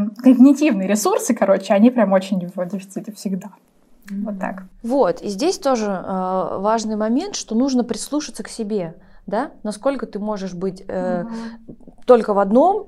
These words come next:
Speaker 3: задействован здесь сейчас, или можешь быть как раз-таки вот многозадачным и совмещать какие-то активности. М, и в этом плане, э, хочется затронуть вот такую животрепещущую тему, да, когда ты успеваешь всё,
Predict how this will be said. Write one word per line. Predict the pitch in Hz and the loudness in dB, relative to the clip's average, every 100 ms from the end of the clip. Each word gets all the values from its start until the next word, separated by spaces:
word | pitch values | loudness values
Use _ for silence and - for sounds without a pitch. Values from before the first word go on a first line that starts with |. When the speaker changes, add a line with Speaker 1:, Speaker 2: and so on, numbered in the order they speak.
| - | -8
Speaker 3:
задействован | 226 233 240 240 226 214 | -4 0 0 -2 -4 -8
здесь | 190 220 220 | -2 -4 -4
сейчас, | 202 208 190 190 208 | -10 -6 -6 -6 -8
или | 208 | -6
можешь | 214 220 190 | -4 -4 -6
быть | 175 - 190 | -10 -8 -8
как | 190 - | -8 -8
раз-таки | 190 190 190 180 | -8 -8 -12 -10
вот | 175 175 | -8 -6
многозадачным | 196 196 196 196 214 339 - 269 226 220 - - - | -6 -4 -4 -2 0 -2 -2 -4 -4 -6 -8 -10 -6
и | - | -4
совмещать | 214 208 226 233 220 | -2 -2 -2 -2 -4
какие-то | - - 196 190 | -8 -12 -8 -6
активности. | 185 - 202 185 180 - 175 - - - - - - | -8 -8 -6 -6 -10 -12 -14 -14 -20 -20 -20 -16 -8
М, | 208 | -6
и | 202 - | -4 0
в | 233 | 2
этом | 262 233 | 2 0
плане, | 262 381 349 202 190 - - | 0 0 -2 -2 -4 -14 -16
э, | - 196 190 190 | -10 -8 -6 -4
хочется | 240 - 208 | -6 -6 -4
затронуть | 226 226 226 247 214 | 0 0 0 -2 -2
вот | - | -4
такую | 196 202 202 185 196 | -8 -4 -4 -4 -4
животрепещущую | 196 214 226 226 226 202 - 185 | -2 -2 -2 -2 -2 -4 -10 -12
тему, | 180 294 370 220 | -8 -6 -4 -4
да, | 180 220 | -2 -4
когда | - 196 190 202 | -6 -6 -2 -2
ты | 208 | -2
успеваешь | 196 202 196 190 190 | -6 -8 -6 -6 -8
всё, | - 311 | -6 -6